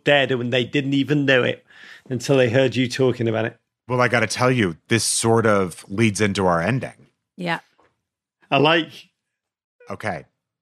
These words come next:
Speaker 2: You like that it's ending? <laughs> Roger. So
Speaker 3: Don't
Speaker 2: at the,
Speaker 3: we all?
Speaker 2: at the end of every
Speaker 1: <laughs>
Speaker 2: show.
Speaker 1: But, but listen, listeners, I just want you to know, if you only take one thing from this, we're all gonna die.
Speaker 2: Yeah.
Speaker 1: Carry on.
Speaker 2: I love
Speaker 1: Carry on,
Speaker 2: that.
Speaker 1: Brian.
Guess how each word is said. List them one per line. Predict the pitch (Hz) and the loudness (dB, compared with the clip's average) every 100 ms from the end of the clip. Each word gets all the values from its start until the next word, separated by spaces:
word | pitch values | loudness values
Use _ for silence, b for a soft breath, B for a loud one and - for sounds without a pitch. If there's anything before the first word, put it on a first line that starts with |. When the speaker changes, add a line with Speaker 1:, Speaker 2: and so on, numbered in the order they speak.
| _ | _
Speaker 2:
You | 117 | 0
like | 117 117 | 0 0
that | 110 | -2
it's | - | 0
ending? | 101 101 98 - | -2 -2 -8 -14
<laughs> | _ _ - 254 - - - - - 349 349 320 339 - | _ _ -18 -18 -18 -20 -20 -20 -8 -6 -2 0 0 0
Roger. | 123 135 117 95 71 | 2 2 2 -4 -6
So | - 139 | -2 0
Speaker 3:
Don't | 135 | 2
Speaker 2:
at | |
the, | 139 | 2
Speaker 3:
we | 220 | 2
all? | 202 185 165 - 247 - | 2 0 -2 -10 -10 -4
Speaker 2:
at | 156 | -2
the | 165 147 | -2 0
end | 147 165 202 | 0 0 0
of | 170 | -2
every | - 135 123 139 | -2 -2 0 -2
Speaker 1:
<laughs> | 143 | -2
Speaker 2:
show. | 247 226 247 - - | -6 2 2 2 -4
Speaker 1:
But, | - - | -12 -2
but | 247 214 | 0 2
listen, | 226 226 226 | 0 0 -2
listeners, | 220 254 - 240 151 185 | -2 -2 0 0 0 -2
I | |
just | 185 - | -6 -6
want | 247 214 | -4 -4
you | 180 | -2
to | 165 | 0
know, | |
if | 156 | 2
you | 208 | 0
only | 226 | 0
take | - 175 | 2 2
one | 160 160 | 2 0
thing | 151 151 135 | 0 -2 -2
from | 131 | -2
this, | 127 117 - | -2 -4 -8
we're | 143 147 175 | -4 -2 2
all | 185 180 | 2 2
gonna | - 135 123 | 2 0 0
die. | 120 117 113 110 _ _ _ _ _ _ | 0 -2 -2 -4 _ _ _ _ _ _
Speaker 2:
Yeah. | 90 98 165 | -10 -6 0
Speaker 1:
Carry | 180 165 | 2 2
on. | 131 - _ _ _ _ | 0 -6 _ _ _ _
Speaker 2:
I | 110 | -4
love | |
Speaker 1:
Carry | 135 180 | 0 2
on, | 147 120 | 0 0
Speaker 2:
that. | |
Speaker 1:
Brian. | 131 139 - | 0 0 -6